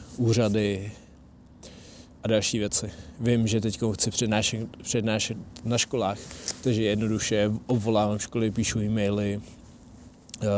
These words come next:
vím, že teďko chci tvořit obsah na internet, tak prostě to dělám a neptám se, eh, co bych měl dělat, ale prostě tvořím to, co mě zrovna napadne, to, co se mnou rezonuje, třeba jako teď.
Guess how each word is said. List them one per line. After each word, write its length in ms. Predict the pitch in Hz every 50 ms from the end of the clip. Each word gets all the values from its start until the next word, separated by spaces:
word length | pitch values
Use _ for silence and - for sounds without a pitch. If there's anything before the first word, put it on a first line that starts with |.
| 101 101 98
vím, 220 | 104 113 110 107
že 140 | 101 101 107
teďko 440 | 92 113 101 - - 117 107 104 104 104
chci 640 | - - - - - 107 101 98 98 98 98 101 - - - - - - - - - -
tvořit 540 | - 117 113 107 113 117 107 107 107 - -
obsah 360 | - 117 - - - 104 98 104
na 120 | 113 107
internet, 540 | 117 123 117 120 107 107 101 104 110 - -
tak 260 | - 107 104 - -
prostě 500 | - - - 101 - - - 113 107 101
to 100 | - 104
dělám 480 | 95 104 117 120 113 107 107 110 117 113 -
a 540 | 101 95 95 101 101 98 95 95 95 95 95 95
neptám 380 | 107 104 - - 101 92 95 107
se, 360 | - - 113 107 104 101 104
eh, 1080 | - - - - - - - - - - - - - - - - 101 101 101 98 104 104
co 160 | - - 107
bych 180 | 104 101 90
měl 140 | 101 101 98
dělat, 340 | 101 107 101 98 104 - - -
ale 140 | 104 107 101
prostě 540 | - 113 104 - - - 110 104 101 104 101 -
tvořím 540 | - 131 117 113 110 107 107 104 104 110 110 - -
to, 100 | - 110
co 160 | - - 110
mě 180 | 110 101 101 101
zrovna 200 | 107 107 101 98
napadne, 420 | 104 101 - 110 104 101 95 101
to, 80 | - - -
co 120 | - 104
se 140 | 98 - 117
mnou 420 | 107 101 101 101 98 104 107 107
rezonuje, 460 | 104 113 110 104 113 110 104 98 95 98
třeba 260 | - - 113 107 104
jako 200 | 104 - - 113
teď. 200 | - 98 104